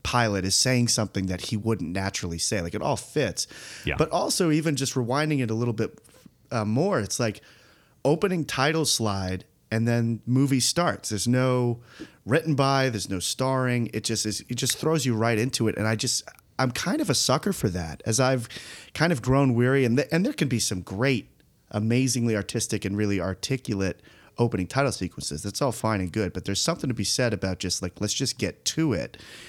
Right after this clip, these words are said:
Speaker 1: And I really love that, in addition to the stuff you're saying about how it, it delivers all the information you need as a, at a starting point really quickly and just brings you into the story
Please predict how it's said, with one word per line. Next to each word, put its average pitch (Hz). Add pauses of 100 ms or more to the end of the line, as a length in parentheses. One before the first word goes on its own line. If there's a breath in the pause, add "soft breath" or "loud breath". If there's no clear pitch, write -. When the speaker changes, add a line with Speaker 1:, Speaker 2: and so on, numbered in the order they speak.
(300 loud breath)
Speaker 1:
And 98 (100)
I 101
really 113
love 104
that, 95
in 113
addition 117
to 101
the 92
stuff -
you're -
saying 101
about 87
how 92 (680 loud breath)
it, 107
it 107
delivers 123
all 123
the 127
information 117
you 110
need 104
as 92
a, 90 (120)
at 98
a 85
starting 117
point 160 (420)
really 135
quickly 92 (540 loud breath)
and 95
just -
brings 123
you 127
into 117
the 107
story 98